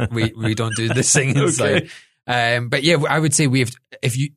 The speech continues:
Speaker 2: if you can think of it, we've probably tried it. And I think that's the, one of the key things I would say with family worship. There is no one way
Speaker 1: Yeah, I agree.
Speaker 2: that this works. Flexibility is key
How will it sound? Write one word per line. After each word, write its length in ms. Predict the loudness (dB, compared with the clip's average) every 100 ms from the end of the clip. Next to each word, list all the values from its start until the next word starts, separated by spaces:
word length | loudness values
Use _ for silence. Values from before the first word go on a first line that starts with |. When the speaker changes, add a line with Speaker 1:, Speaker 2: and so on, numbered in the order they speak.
| _ _ -6
Speaker 2:
if 100 | -2
you 120 | 0
can 100 | 0
think 200 | 0 0
of 100 | 0
it, 80 | -2
we've 180 | -2 -2
probably 420 | -2 -2 -2 -4
tried 380 | -4 -2 -2 -4
it. 140 | -8 -8
And 140 | -4 -4
I 20 |
think 200 | -4 -2
that's 200 | -2 -2
the, 100 | -6
one 160 | -4 -4
of 60 | -4
the 80 |
key 180 | -4 -6
things 240 | -4 -4 -4
I 60 |
would 100 | -4
say 140 | -2 -4
with 100 | -4
family 300 | -4 -4 -6
worship. 360 | -4 -6 -8 _ _ _ _ _ -4
There 240 | 0 0
is 160 | 0 0
no 540 | 0 0 0 0 -2
one 380 | -2 -2 -2 -6
way 200 | -6 -4
Speaker 1:
Yeah, 200 | -4 -4
I 60 | -6
agree. 140 | -2
Speaker 2:
that 200 | -2 -2
this 240 | -4 -4 -4
works. 520 | -6 -6 -6 -8 -8 _ _ _ -8 -4 -4
Flexibility 800 | -4 -6 -4 -6 -6 -8 -10 -12 _
is 360 | -6 -6 -6 -8 _
key 560 | -18 -8 -6 -6 -10